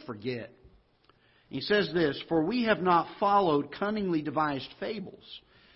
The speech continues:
when we made known to you the power and coming of our Lord Jesus Christ, but were eyewitnesses of His majesty." And this phrase he uses here, I believe he's referring back to,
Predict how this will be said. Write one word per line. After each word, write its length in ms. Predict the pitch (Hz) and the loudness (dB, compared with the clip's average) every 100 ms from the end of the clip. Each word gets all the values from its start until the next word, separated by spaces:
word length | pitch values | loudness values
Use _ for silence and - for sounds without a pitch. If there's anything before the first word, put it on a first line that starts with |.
| _ _ _ | _ _ _
when 200 | 156 165 | 2 4
we 140 | 190 196 | 4 4
made 260 | 180 165 | 4 4
known 300 | 165 190 226 | 4 2 2
to 60 | 165 | 0
you 180 | 143 147 | -2 -2
the 80 | |
power 760 | 127 - 196 214 190 123 120 135 131 | -4 -6 0 2 2 0 -4 -8 -8
and 180 | 131 | -8
coming 480 | 127 - 214 180 139 | -8 -4 -2 0 -2
of 100 | 139 | 0
our 140 | 143 139 | 0 2
Lord 240 | 156 135 | 0 -2
Jesus 320 | 131 135 123 | -4 -8 -8
Christ, 400 | - 190 190 127 - - - _ _ _ _ | -8 -6 -4 -6 -12 -20 -20 _ _ _ _
but 280 | 143 165 185 | -2 2 4
were 200 | 165 175 | 2 2
eyewitnesses 1200 | 165 196 214 160 202 - 180 156 - 127 131 135 - | 4 6 6 4 2 2 -4 -6 -4 -6 -6 -8 -4
of 200 | 147 147 | -2 -2
His 220 | 156 135 | -4 -4
majesty." 840 | 151 180 233 110 107 - 113 107 104 | -6 -6 -8 -10 -14 -14 -16 -16 -8
And 80 | |
this 140 | 151 - - | -8 -6 -4
phrase 320 | 170 170 135 | -2 -2 -4
he 60 | |
uses 460 | 131 135 214 170 127 | -8 -8 -10 -10 -8
here, 260 | 139 127 127 | -6 -6 -6
I 60 | 131 | -8
believe 400 | 127 170 220 143 | -6 -4 -4 -6
he's 240 | 135 117 | -8 -8
referring 480 | 127 131 - 151 131 | -10 -10 -6 -4 -4
back 300 | 131 160 175 | -6 -6 -8
to, 260 | 143 131 | -6 -6